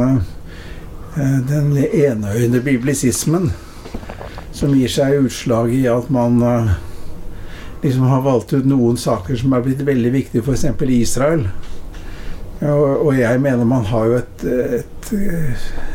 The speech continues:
et, en sånn blind tilslutning til Israel i ett og alt. Og man ser det bare i et sånn profetisk perspektiv og bibelsk perspektiv, ikke sant? Uten i det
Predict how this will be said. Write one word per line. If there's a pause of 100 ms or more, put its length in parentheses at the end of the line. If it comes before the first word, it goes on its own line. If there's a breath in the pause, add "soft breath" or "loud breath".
(540 loud breath)
et, (560)
en
sånn (180)
blind
tilslutning
til
Israel
i
ett
og
alt. (960 loud breath)
Og
man
ser
det (160)
bare
i
et
sånn
profetisk
perspektiv
og
bibelsk
perspektiv,
ikke
sant?
Uten
i
det